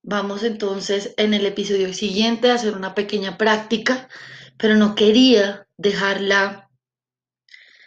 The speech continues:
dejar la práctica suelta, quería hacer este pequeño, em, sí, como esta pequeña base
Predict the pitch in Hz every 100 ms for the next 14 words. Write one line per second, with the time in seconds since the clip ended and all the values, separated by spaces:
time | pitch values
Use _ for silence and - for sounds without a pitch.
0 | _ _ 240 208 190 196 202 220 220 233
1 | 214 202 - 247 226 175 180 180 220 196
2 | 185 185 214 208 - 233 226 226 214 -
3 | 202 196 196 208 - _ _ _ _ _
4 | _ _ _ _ - 208 196 185 185 180
5 | 180 170 _ _ _ _ _ _ _ _
6 | _ _ _ _ - - 302 262 196 196
7 | 196 - 220 214 185 185 170 202 196 -
8 | 185 175